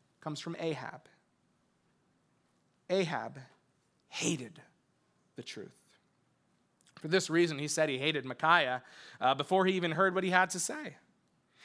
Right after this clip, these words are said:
And he continues to, to hate Micaiah even now in our story. You see, Micaiah was the personification of truth in Ahab's life.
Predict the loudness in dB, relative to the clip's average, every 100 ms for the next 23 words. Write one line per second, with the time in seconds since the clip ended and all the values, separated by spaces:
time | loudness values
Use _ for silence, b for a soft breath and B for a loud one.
0 | B 0 2 0 2 2 2 2 2 0
1 | 0 0 0 -2 0 2 2 0 4 6
2 | 6 4 0 -2 2 2 4 2 -2 B
3 | B B 0 2 2 -2 -4 -4 -6 -10
4 | -18 _ _ b b -4 -2 -2 -4 -4
5 | -2 4 6 6 4 2 0 0 -2 -2
6 | 2 4 4 0 0 0 0 -4 -6 -6
7 | 0 2 2 -2 b b b -4 -2 0
8 | 2 2 2 0 0 -2 -10 -20